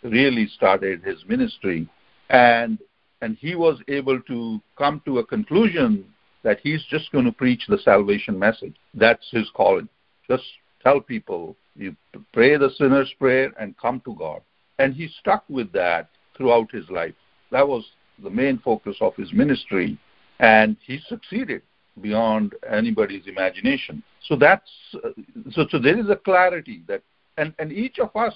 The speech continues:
may have a different role. We have to figure out what is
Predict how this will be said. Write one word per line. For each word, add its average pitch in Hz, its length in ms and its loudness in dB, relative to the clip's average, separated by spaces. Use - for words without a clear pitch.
may 127 180 -6
have 135 320 0
a 120 80 4
different 123 500 2
role. 110 480 2
We 104 240 -6
have 127 200 0
to 127 100 -8
figure 110 340 0
out 107 300 2
what 120 180 -2
is 113 120 -12